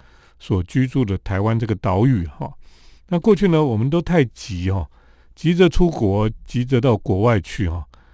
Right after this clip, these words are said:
那么一放假呢，就急着去订机票，那么就一放假就搭飞机出国去了。所以我们都没有好好的看看我们的城市，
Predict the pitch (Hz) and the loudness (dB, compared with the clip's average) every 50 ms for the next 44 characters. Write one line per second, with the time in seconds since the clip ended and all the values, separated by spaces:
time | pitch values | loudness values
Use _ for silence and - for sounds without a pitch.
0 | _ _ - - - - 117 123 143 156 135 - 196 185 147 131 120 156 143 131 | _ _ -20 -10 -6 -2 0 2 2 2 2 2 2 2 2 2 4 4 4 4
1 | 117 113 107 104 104 117 139 117 107 - - - 107 113 139 120 104 110 - - | 4 2 2 0 0 0 0 0 0 -2 -4 -4 -2 0 2 2 2 0 -2 -8
2 | - - - 113 95 - 139 110 95 95 92 113 104 107 127 123 104 90 - - | -10 -6 -6 -6 -2 0 0 0 0 0 0 -2 0 2 2 2 2 0 -2 -8
3 | - - - _ _ _ _ _ - - 113 101 95 98 98 95 95 92 - 117 | -16 -20 -20 _ _ _ _ _ -10 -6 -4 -2 0 0 0 -2 -2 -2 -2 -2
4 | 101 95 92 98 113 - - - _ - 165 135 180 156 117 113 120 101 107 98 | -2 -2 -2 -4 -8 -10 -14 -16 _ -4 -2 0 2 2 2 2 0 -2 -2 -4
5 | - - 123 110 98 - - 113 104 101 127 104 95 - 120 98 - - - 107 | -6 -4 -4 -4 -2 -2 0 0 0 2 0 -2 -2 -2 -6 -6 -6 -6 -6 -6
6 | - - 98 85 82 - - 104 90 - - _ _ - - - _ _ - - | -6 -6 -6 -8 -8 -8 -6 -6 -6 -8 -10 _ _ -20 -20 -20 _ _ -20 -20
7 | - - - - 175 180 180 156 135 175 202 214 208 214 185 120 107 143 147 147 | -20 -20 -4 0 2 4 4 4 4 4 4 4 6 6 6 4 4 2 2 2
8 | 135 120 107 110 - - 143 131 113 113 127 117 104 92 92 90 92 110 110 110 | 2 2 0 -2 -2 0 0 0 2 2 2 2 0 0 -2 -2 -2 -2 -2 -4
9 | - - - 104 82 90 104 - - - 120 95 | -4 -4 -4 -4 -2 -2 -4 -4 -4 -4 -4 -4